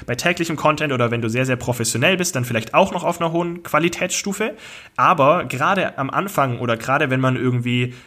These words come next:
neue Stile entwickeln möchte, wo, wo wir wieder bei dem Wort, das nicht genannt <laughs> wer-, werden darf, äh, sind, ähm, aber wenn du d-, das als Ziel hast, irgendwie so ein, so ein Trademark zu finden für deine eigene Arbeit, dann ist es wichtig, einfach ganz viel zu machen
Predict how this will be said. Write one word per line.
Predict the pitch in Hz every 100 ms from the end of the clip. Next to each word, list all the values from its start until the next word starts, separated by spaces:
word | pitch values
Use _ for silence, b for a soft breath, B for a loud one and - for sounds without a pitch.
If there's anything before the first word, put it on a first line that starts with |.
| B
neue | 123 123 156 175
Stile | 156 - 156 156 135
entwickeln | 123 160 165 143
möchte, | 135 135 135 120
wo, | 110 113
wo | 117
wir | 117
wieder | 113
bei | 107
dem | 110 113 - B B B
Wort, | - 123 151 147
das | 147
nicht | 143
genannt | 139 139 -
<laughs> |
wer-, | 117 - 151
werden | 175 151
darf, | 131 170 -
äh, | 147 143 147
sind, | 147 165 B B B
ähm, | 131 131 127 123
aber | 127 131
wenn | 131 165
du |
d-, | 160 151 135
das | 143 -
als | 131 -
Ziel | 175 160
hast, | 151 -
irgendwie | 147 135 131
so | 123 127
ein, | 123
so | 117
ein | 120 117
Trademark | - 160 175 156 151
zu | -
finden | - 156 123
für | 139
deine | 123 110
eigene | 113 113
Arbeit, | 160 180 185 185 B B
dann | - 135
ist | 170
es | 143 -
wichtig, | 143 151 165 -
einfach | 131 143 151
ganz | - 127 156 -
viel | - 135 139
zu | 139 -
machen | 120 120 170 226